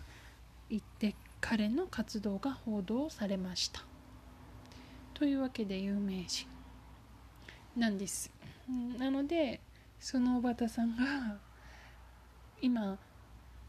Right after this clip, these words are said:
大雨で水がたくさん降ってしまって、生活が大変になっている佐賀県にも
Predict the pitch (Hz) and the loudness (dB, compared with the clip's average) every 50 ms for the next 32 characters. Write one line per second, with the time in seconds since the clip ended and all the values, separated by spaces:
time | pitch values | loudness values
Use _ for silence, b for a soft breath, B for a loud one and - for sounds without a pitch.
0 | - - - - 226 226 247 262 269 294 302 294 240 196 214 202 202 202 196 196 | -16 -16 -2 2 2 4 4 4 6 6 6 6 4 4 2 2 4 2 2 0
1 | 196 196 - - - - - - - - - B B B B B B B B B | -2 -6 -12 -16 -18 -20 -20 -20 -20 -20 -20 B B B B B B B B B
2 | - - 214 214 - 233 220 240 220 220 - 208 - - 233 226 - 285 294 277 | 0 0 2 4 4 2 2 2 0 -2 -4 -8 -6 -4 -6 -2 2 2 2 4
3 | 277 302 294 - - - 247 226 - 220 202 196 190 180 - - - - 262 262 | 2 0 -2 -2 -2 0 0 0 2 2 2 2 0 -2 -6 -10 -4 2 2 4
4 | 262 247 226 220 B B B B B B B - - - - 220 214 - - 208 | 4 4 0 -2 B B B B B B B -14 -8 -2 0 0 0 2 0 -2
5 | 202 - - 220 220 220 208 190 - - - - - 262 277 302 285 277 - - | -2 0 2 2 4 4 2 -2 -8 -14 -14 -4 0 0 2 2 0 -2 -6 -14
6 | - - - - - 220 214 208 226 233 240 233 233 233 240 240 240 - - - | -18 -18 -8 -2 0 0 2 2 2 2 4 4 2 2 2 0 -2 -4 -2 0
7 | 226 214 226 247 320 359 339 B B B B B B B B - - - - 220 | 2 2 2 2 2 0 0 B B B B B B B B -18 -16 -4 -2 0
8 | 196 - 233 233 - - 240 226 220 226 254 294 302 285 254 226 208 | 2 2 2 0 2 2 2 4 4 6 6 6 6 6 6 4 2